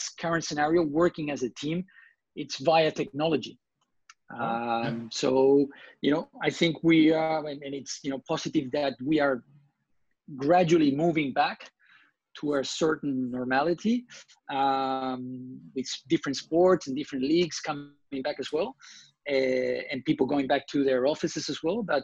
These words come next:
Speaker 1: uh, you know, I think, uh, that element, um,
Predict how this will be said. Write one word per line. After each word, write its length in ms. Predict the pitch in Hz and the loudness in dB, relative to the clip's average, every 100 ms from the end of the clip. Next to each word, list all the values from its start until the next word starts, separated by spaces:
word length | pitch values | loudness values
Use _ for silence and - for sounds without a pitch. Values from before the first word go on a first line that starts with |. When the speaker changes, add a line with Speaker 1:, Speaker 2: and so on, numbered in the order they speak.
| - | -4
Speaker 1:
uh, 200 | 139 135 - - - _ | -6 -6 -8 -20 -20 _
you 100 | 143 | -4
know, 200 | 143 156 160 | -4 -4 -4
I 80 | 143 - | -6 -4
think, 360 | 175 165 135 160 | -4 -4 -2 2
uh, 440 | 139 135 127 123 123 - - _ _ _ - - | 4 4 2 -2 -8 -16 -20 _ _ _ -18 0
that 220 | 180 180 202 | 2 2 4
element, 580 | 190 202 180 160 139 - - _ _ _ 60 | 4 4 2 -6 -10 -12 -20 _ _ _ -18
um, 500 | 62 64 62 - | -16 -14 -16 -16